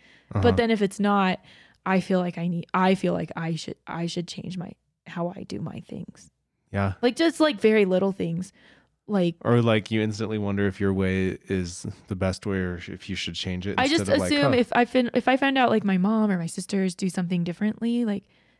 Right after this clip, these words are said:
Speaker 2: than I do it, I just, I s-, assume their way is the best way.
Speaker 1: Yeah.
Speaker 2: And I, while I was out there, I just kind of realized there is no best way.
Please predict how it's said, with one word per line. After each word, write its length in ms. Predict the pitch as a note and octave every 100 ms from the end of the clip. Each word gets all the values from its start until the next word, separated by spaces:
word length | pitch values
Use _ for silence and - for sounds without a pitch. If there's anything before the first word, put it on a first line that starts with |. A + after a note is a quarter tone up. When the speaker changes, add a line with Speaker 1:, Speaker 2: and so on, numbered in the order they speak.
| _
Speaker 2:
than 160 | G3
I 140 | E3+ F#3
do 180 | A#3+ C4+
it, 200 | D#4+ - _ _ _
I 160 | G#3+ G#3
just, 220 | G3+ G3+ _ _
I 220 | F#3 G3
s-, 140 | G3 -
assume 360 | G3 - F#3+ F3+
their 180 | E3+ E3+
way 180 | D#3+
is 140 | D#3 - _ _ _ _
the 100 | F3
best 300 | E3 D#3 -
way. 280 | - - - _
Speaker 1:
Yeah. 240 | D#3 D3 - _ _ _ -
Speaker 2:
And 120 | D#4
I, 140 | D#4 F4
while 220 | F4 F#4
I 60 |
was 120 | G4+ B3
out 200 | C4+ D#4+
there, 180 | D4
I 80 | A3+
just 160 | A#3 -
kind 220 | - A#3+
of 160 | G#3+ - _ _ _ _ _ _
realized 720 | A3+ B3+ B3+ A#3+ A#3 - - _ _ _ _
there 160 | - C#4
is 260 | D#4+ E4 -
no 160 | C4
best 360 | G3 F#3 F#3 G3
way. 260 | F3+ D#3